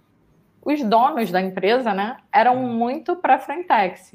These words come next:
Speaker 1: E aí a, a empresa hoje é até o, um unicórnio brasileiro e é de verdade. Então, é, eu tive a oportunidade de conviver com aquela cultura. Então, fui tentando absorver aquilo tudo e absorver,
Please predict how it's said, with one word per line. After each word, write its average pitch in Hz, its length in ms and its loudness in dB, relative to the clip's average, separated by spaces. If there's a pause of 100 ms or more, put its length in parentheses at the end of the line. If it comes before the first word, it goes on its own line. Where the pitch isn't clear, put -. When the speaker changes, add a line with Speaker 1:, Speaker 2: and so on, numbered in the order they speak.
(120)
Speaker 1:
E 202 160 0
aí 202 280 2
a, 208 500 2
a 190 60 -2
empresa 202 560 -6
hoje 202 360 -2
é 214 40 0
até 208 380 0
o, 240 480 -6
um 214 140 -8
unicórnio 220 920 -4
brasileiro 202 640 -2
e 208 60 -2
é 202 120 2
de 196 120 -8
verdade. 190 600 -4 (640)
Então, 208 1200 -6 (160)
é, 196 560 -4
eu 226 200 -2 (120)
tive 277 240 -8
a 302 60 2
oportunidade 240 600 -2
de - 60 -16
conviver 196 340 -6
com 185 100 -8
aquela 185 200 -4
cultura. 160 560 -14 (360)
Então, 247 320 -2
fui 311 120 -6
tentando 302 520 -2
absorver 214 640 -4
aquilo 208 280 -8
tudo 208 400 -8
e 277 80 -6
absorver, 240 800 -4